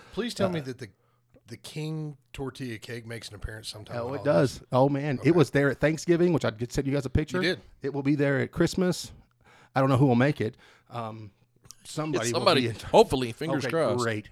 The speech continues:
Speaker 2: Now that I've said this, and my family does listen
Speaker 3: Yeah,
Speaker 2: to the
Speaker 3: you're in
Speaker 2: pod-,
Speaker 3: charge now.
Speaker 2: yeah,
Speaker 1: Yep.
Speaker 2: now it's gonna be
Speaker 3: Yeah,
Speaker 2: like,
Speaker 3: you
Speaker 2: "Okay, well, guess what
Speaker 3: volunteered
Speaker 2: you're
Speaker 3: just
Speaker 2: bringing?"
Speaker 1: Ty makes a
Speaker 2: Shit.
Speaker 1: great
Speaker 2: Yeah.
Speaker 1: King tortilla cake.
Speaker 2: It, it was
Speaker 1: It was
Speaker 2: very, it was, it was
Speaker 1: dynamite.
Speaker 2: good, though. It
Speaker 3: It's
Speaker 2: was
Speaker 3: good stuff.
Speaker 2: Yeah,
Speaker 1: It was
Speaker 2: thank
Speaker 1: really
Speaker 2: you.
Speaker 1: good.
Speaker 2: Yeah, tortilla cake. Uh, very good. Um,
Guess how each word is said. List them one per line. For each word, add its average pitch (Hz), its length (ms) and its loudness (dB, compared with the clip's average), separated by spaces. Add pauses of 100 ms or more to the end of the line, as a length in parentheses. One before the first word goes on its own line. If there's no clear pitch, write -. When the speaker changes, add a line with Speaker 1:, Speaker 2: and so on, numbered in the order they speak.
(140)
Speaker 2:
Now 143 160 0
that 143 100 -2
I've 117 120 -4
said 131 140 -6
this, 117 200 -6
and - 120 -10
my 117 80 -2
family 123 260 -2
does 110 200 -2
listen 113 200 -4
Speaker 3:
Yeah, 117 60 0
Speaker 2:
to 107 40 -2
the 101 40 -4
Speaker 3:
you're 107 100 -4
in 110 40 -4
Speaker 2:
pod-, 104 80 -4
Speaker 3:
charge 101 320 -4
now. 104 60 -6
Speaker 2:
yeah, 117 100 -2
Speaker 1:
Yep. 117 100 -8
Speaker 2:
now 113 120 -4
it's 107 100 -10
gonna 110 120 -8
be 104 60 -10
Speaker 3:
Yeah, 101 60 -6
Speaker 2:
like, 95 100 -10
Speaker 3:
you - 40 -14
Speaker 2:
"Okay, 196 120 -6
well, 208 60 -2
guess 202 40 0
what - 80 0
Speaker 3:
volunteered - 240 -2 (120)
Speaker 2:
you're 202 80 2
Speaker 3:
just 170 60 -4
Speaker 2:
bringing?" 143 200 0
Speaker 1:
Ty 160 160 0
makes 165 240 -2
a - 20 -6
Speaker 2:
Shit. 143 140 -4
Speaker 1:
great 120 380 -8 (140)
Speaker 2:
Yeah. 147 200 -16 (140)
Speaker 1:
King 120 280 -10
tortilla 101 340 -16
cake. - 300 -20 (560)
Speaker 2:
It, - 220 0
it - 40 -14
was - 60 2
Speaker 1:
It 160 80 8
was 202 160 6
Speaker 2:
very, 190 200 4
it - 80 -4
was, 220 180 2
it 180 100 -4
was 208 80 -10
Speaker 1:
dynamite. 214 260 2
Speaker 2:
good, 139 60 0
though. 117 60 2
It - 100 -2
Speaker 3:
It's - 60 -10
Speaker 2:
was 233 100 -2
Speaker 3:
good 175 140 0
stuff. - 360 -2
Speaker 2:
Yeah, 202 120 0
Speaker 1:
It - 20 -6
was 113 100 -12
Speaker 2:
thank 180 200 -2
Speaker 1:
really 120 160 -6
Speaker 2:
you. 101 100 -12
Speaker 1:
good. 87 180 -16
Speaker 2:
Yeah, - 160 -10 (160)
tortilla 175 340 0
cake. 107 280 -2 (220)
Uh, 123 440 -6 (160)
very 135 200 -2
good. 123 160 -8 (520)
Um, 135 540 -14